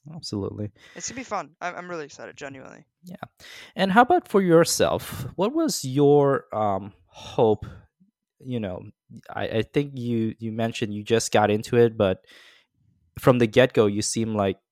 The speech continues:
Speaker 1: you want, you are invested and you want to see the L C S grow. Uh, what would, what is, what would be kind of like your personal vision as far as how, how you can impact that?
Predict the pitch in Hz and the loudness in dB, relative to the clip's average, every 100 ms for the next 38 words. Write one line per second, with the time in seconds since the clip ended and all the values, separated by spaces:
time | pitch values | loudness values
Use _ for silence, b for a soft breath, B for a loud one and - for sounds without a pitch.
0 | _ _ - 117 120 110 110 117 110 104 | _ _ -8 -2 0 2 0 0 4 4
1 | 98 95 92 92 - 95 98 95 101 98 | 4 -2 -2 -2 -2 -4 -4 -4 -4 0
2 | 98 98 104 - 98 95 92 - 92 90 | 0 -2 -4 -4 -2 -2 -4 -4 -6 -6
3 | - 95 90 87 - - - 90 90 135 | -6 -4 -2 -4 -8 -14 -10 -8 -2 -2
4 | 160 - 120 160 117 - 117 123 147 139 | -2 0 2 2 0 -10 -6 -2 -2 -2
5 | 117 110 104 95 - - 104 98 92 95 | -2 -2 -4 -6 -6 -2 0 -2 -4 -8
6 | - 104 - 95 92 101 90 92 95 90 | -6 -8 -8 -10 -2 -2 -2 -6 -6 -6
7 | - 92 92 - 90 - 90 92 101 - | -2 -2 -2 -6 -12 -10 -8 -8 -8 -10
8 | 90 95 - 90 - 90 | -12 -10 -8 -8 -6 -8